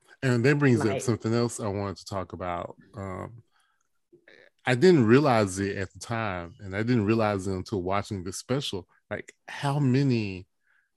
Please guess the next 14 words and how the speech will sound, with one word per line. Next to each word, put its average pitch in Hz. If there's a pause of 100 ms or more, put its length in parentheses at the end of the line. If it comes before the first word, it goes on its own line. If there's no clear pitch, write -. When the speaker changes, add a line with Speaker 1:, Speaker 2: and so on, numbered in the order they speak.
(140)
Speaker 1:
brilliant 117 (320)
British 110
actors 101 (560)
were 113
in 139
this 113
series. - (320)
Like, 117
Speaker 2:
Mm-hmm. 170
Speaker 1:
the 107
cream 147
of 117
the 113
crop, -